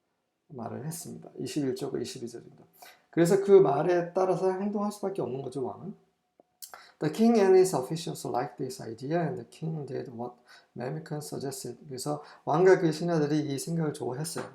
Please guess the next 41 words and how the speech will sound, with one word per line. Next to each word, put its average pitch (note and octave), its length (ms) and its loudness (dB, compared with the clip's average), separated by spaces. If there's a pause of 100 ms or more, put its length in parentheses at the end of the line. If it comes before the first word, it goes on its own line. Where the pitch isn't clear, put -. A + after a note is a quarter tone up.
이 C3 80 -8
아이디어 C3 300 -2
좋아했고, C3 640 -2
왕이 D3 340 -2
그래서 D#3+ 340 -4 (260)
메무칸이 D3+ 540 -4
제안한 B2+ 360 -6
대로 B2 320 -8
했습니다. E3 400 -8 (440)
To - 120 -4
each - 440 4
of C#3 260 -4
the B2+ 120 -6
royal E3 480 2
provinces, D3+ 840 -6 (420)
he C#3+ 80 -4
sent D#3+ 340 -4
a C3+ 80 -8
message C3 720 -10
in C3 260 -8
the B2+ 160 -8
language B2 500 -6
and A#2 240 -10
the A2+ 40 -12
system C#3 480 -10
of A2+ 200 -10
writing C3 460 -8
of A2+ 160 -10
that B2+ 260 -10
province, C3 540 -8
saying B2 400 -12 (320)
that A#2+ 240 -10
every D3 400 -6
husband C#3+ 440 -12
should - 280 -12
be C3 160 -6
the B2 100 -8
master A#2+ 460 -8
of A#2+ 380 -8
his A#2 260 -14
home C3+ 260 -8